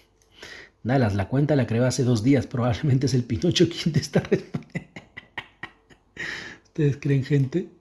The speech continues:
¿Qué es esto? "Me acabo de crear una cuenta nueva. ¿Qué problema hay?". <laughs> Acá está. <laughs> Ay, Dios mío. Bueno, es que todo viene en esta publicación. Ya. "Porque de ti no podemos sacar fotos con fans jóvenes, ¿verdad?".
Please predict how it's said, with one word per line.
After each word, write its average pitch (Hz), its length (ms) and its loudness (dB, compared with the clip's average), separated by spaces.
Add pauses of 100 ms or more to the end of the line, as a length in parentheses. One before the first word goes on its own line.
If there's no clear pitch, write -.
(680)
¿Qué - 120 -14
es 120 60 -10
esto? 117 340 -8 (600)
"Me 127 120 0
acabo 175 280 2
de 165 100 4
crear 151 200 2
una 156 180 4
cuenta 151 260 0
nueva. 165 320 2
¿Qué 165 120 0
problema 165 500 2
hay?". 123 180 -2 (960)
<laughs> - 20 -20
Acá 131 320 -2
está. - 380 -6
<laughs> - 40 -2 (2000)
Ay, 147 320 0
Dios 131 220 0
mío. 123 340 -6 (720)
Bueno, 135 380 0 (440)
es - 100 -14
que 139 100 0
todo 135 140 2
viene 143 180 2
en 135 60 0
esta 139 160 -2
publicación. 131 680 -2 (400)
Ya. 98 200 -8 (260)
"Porque 117 300 0
de 113 80 0
ti 202 180 0
no 190 180 4
podemos 165 420 2
sacar 131 340 -4
fotos 143 300 0
con 101 180 -4
fans 123 260 -2
jóvenes, 95 400 0
¿verdad?". 92 380 -2